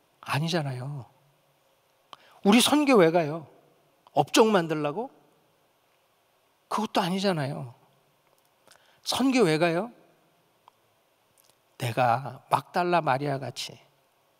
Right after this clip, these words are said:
정말 쓸모없는 인생인데 우리 예수님 사랑으로 내가 구원받았으니까. 그리고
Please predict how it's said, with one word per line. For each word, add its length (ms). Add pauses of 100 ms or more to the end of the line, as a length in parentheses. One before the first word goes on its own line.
(880)
정말 640
쓸모없는 600
인생인데 800 (1400)
우리 200
예수님 440
사랑으로 580 (840)
내가 180
구원받았으니까. 1120 (2250)
그리고 420